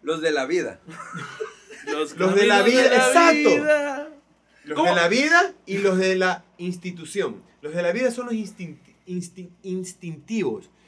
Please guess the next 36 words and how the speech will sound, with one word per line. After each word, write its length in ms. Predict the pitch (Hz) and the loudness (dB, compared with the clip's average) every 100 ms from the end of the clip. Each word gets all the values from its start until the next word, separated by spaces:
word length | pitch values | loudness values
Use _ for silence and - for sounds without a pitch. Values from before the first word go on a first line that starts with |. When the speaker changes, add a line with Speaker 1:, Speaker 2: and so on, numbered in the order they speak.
| _ | _
Speaker 3:
La 120 | 131 131 | -12 -8
nota 260 | 165 214 | -6 -6
que 100 | 196 | -6
te 120 | 185 | -6
dice 340 | 165 185 208 - _ _ _ _ | -8 -6 -8 -10 _ _ _ _
los 140 | 170 175 | -10 -6
subjetivos. 720 | 214 180 185 247 165 107 - _ _ _ _ _ _ _ | -6 -6 -4 -4 -4 -8 -16 _ _ _ _ _ _ _
Yo 280 | 208 240 233 | -2 -2 -2
crecí 480 | 196 170 220 233 196 | -4 -4 -6 -6 -4
en 80 | |
este 260 | 196 190 202 | -6 -6 -8
mundo, 560 | 190 202 190 175 185 - _ _ - | -4 -4 -4 -4 -8 -10 _ _ -18
yo 160 | 165 | -10
crecí 260 | 196 190 196 | -8 -6 -6
en 60 | |
este 240 | 190 185 190 | -6 -6 -4
lado 120 | 185 | -2
del 120 | 196 | -2
Speaker 2:
¿Qué 80 | 190 | -4
es 60 | 165 | -4
la 80 | 170 | -4
Speaker 3:
planeta. 200 | - 208 | -4 -6
Speaker 2:
subjetividad? 500 | 175 165 143 123 - | -8 -10 -10 -10 -14
Speaker 3:
La 120 | 156 | -14
subjetividad 460 | 160 190 185 202 202 | -10 -8 -8 -8 -8
tiene 160 | 214 190 | -10 -10
que 40 | |
ver 80 | 190 | -12
con 100 | 190 185 | -12 -14
el 60 | |
sujeto, 460 | 180 143 143 117 - | -16 -14 -14 -14 -18
con, 300 | - 127 123 | -18 -18 -14
con 160 | 139 135 | -14 -14
tu 100 | 123 | -14
perspectiva 720 | 135 131 123 151 165 180 180 | -16 -14 -18 -10 -6 -6 -8
indivi-, 440 | 156 135 135 123 | -16 -12 -10 -12